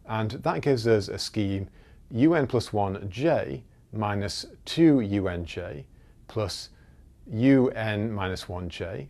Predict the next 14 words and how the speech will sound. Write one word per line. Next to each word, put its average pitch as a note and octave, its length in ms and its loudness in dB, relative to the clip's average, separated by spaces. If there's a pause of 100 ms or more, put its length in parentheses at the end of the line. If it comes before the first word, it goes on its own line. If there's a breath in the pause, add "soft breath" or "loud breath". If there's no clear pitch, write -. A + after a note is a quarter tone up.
(140)
over G2+ 480 -4
delta G#2 400 0
T F#2 140 -4
squared - 540 -4 (280 soft breath)
minus G2 340 -4
C F#3 220 -2
squared, G#2+ 460 -6 (420 soft breath)
U A#2+ 300 4
N G#2 400 -2
J G2+ 180 -2
plus - 260 -8
one D3+ 380 -2
minus F#2+ 460 -6 (160)
two B2+ 420 4